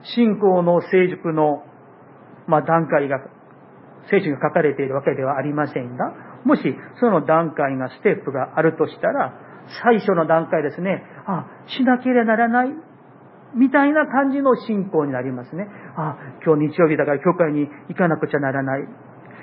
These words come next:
もう行かないとちょっとまずいなと思う。あ、奉仕をしないといけない。いや、人に迷惑になるし、いや、ちょっとね、あの、みんなやってるのに自分だけやらないとちょっと気まずいな、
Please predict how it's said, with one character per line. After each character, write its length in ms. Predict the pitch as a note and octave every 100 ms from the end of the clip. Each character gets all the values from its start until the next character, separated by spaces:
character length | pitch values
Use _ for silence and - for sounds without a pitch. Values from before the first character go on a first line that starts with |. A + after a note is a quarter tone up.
| -
も 80 | D3+
う 40 | D3
行 60 |
か 100 | F#3+
な 100 | F#3+
い 60 | C#3+
と 60 |
ち 80 | C3+
ょ 20 | D#3+
っ 20 |
と 200 | D#3 C3 - -
ま 160 | D3
ず 120 | C#3+ D3
い 80 |
な 320 | C#3+ C#3 C3+ - -
と 80 | E3+
思 100 | D3+
う。 40 | A2+ - - - - - - - - - - - -
あ、 320 | D#3 C#3+ - -
奉 120 | G3+
仕 140 | -
を 40 | D#3
し 140 | -
な 120 | F#3 D3+
い 60 |
と 60 | D3+
い 80 | C#3
け 120 | D#3
な 160 | D#3+ C#3+
い。 100 | - - - - - -
い 40 |
や、 80 | C#3+
人 200 | B2+ E3+
に 140 | D3+ C#3+
迷 200 | D#3 D#3+
惑 220 | D#3 D3+
に 80 | D3+
な 120 | C#3+
る 120 | C#3+
し、 60 | C#3 D3 C3+ - - -
い 20 |
や、 140 | F3 D3+
ち 80 |
ょ 20 | D#3
っ 40 |
と 120 | D#3
ね、 260 | D3 F#3 F#3+ - -
あ 80 | C#3+
の、 280 | C#3+ B2+ B2 -
み 140 | E3+ F3
ん 60 |
な 80 | D#3+
や 60 | D3
っ 60 |
て 80 | E3+
る 100 | D#3
の 60 | D3+
に 60 |
自 140 | C#3+ D#3
分 160 | F3
だ 100 | E3
け 60 | D3
や 60 | D3+
ら 100 | D#3+
な 140 | D#3+
い 100 | D#3
と 140 | D#3
ち 80 | D3+
ょ 40 | D3+
っ 40 |
と 120 | D#3
気 140 | - E3+
ま 160 | D3+
ず 120 | C3+
い 80 | C#3
な、 300 | C3+ C3+ B2+